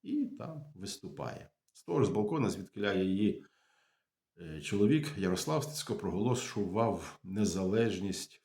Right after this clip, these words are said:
в тисяча дев'ятсот сорок першому році. З Ярославом Стецько багато хто мав зустріч, зокрема і ми, члени Київської спілки української молоді, нас було двоє: був голова спілки, Київського осередку спілки української молоді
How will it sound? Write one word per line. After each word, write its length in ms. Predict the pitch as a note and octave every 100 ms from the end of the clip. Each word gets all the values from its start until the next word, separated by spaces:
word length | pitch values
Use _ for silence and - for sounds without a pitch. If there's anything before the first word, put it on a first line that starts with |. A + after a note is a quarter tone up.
| _
в 40 |
тисяча 200 | G#2 G2+
дев'ятсот 300 | F#2 D#2+ F#2
сорок 280 | - E2+ F2
першому 420 | D2+ D2 C#2 C2+
році. 340 | C#2 - - - _ _ _ _ _ _ _ _ _ _ _ _ _
З 80 | A2
Ярославом 440 | B2 C3+ D#3+ C#3+
Стецько 540 | - G#2+ - D3 C#3 C#3+ - - -
багато 440 | G2+ G2+ G#2+ G2+
хто 500 | G2 - A2 F#2+ D#2
мав 340 | E2 F2 D#2 D#2+
зустріч, 600 | - E3 - D3+ D3 - - - -
зокрема 400 | D3 F#3+ F#3+ A2
і 60 |
ми, 300 | F2+ F2 E2 -
члени 400 | - F#2+ F2+ F2+
Київської 520 | F#2+ F2 E2 - F2+
спілки 340 | - G3 F#3
української 380 | C#3+ C3 A#2 -
молоді, 180 | G#2+ G2+
нас 140 | F#2+
було 240 | E2+ F2+ F2+
двоє: 520 | D#2+ D#2+ E2 E2 D#2+ C#2+ - D#2+
був 260 | E2 E2+ E2
голова 460 | F2+ F2+ E2+ D#2+ -
спілки, 600 | - - E2 D#2 D#2+ - _ _ _ _
Київського 400 | - F#2+ F2 -
осередку 440 | F#2 F#2+ F2 D2+ -
спілки 320 | - F2+ E2+
української 460 | F2 F2 E2+ - F2
молоді 420 | F2 E2 E2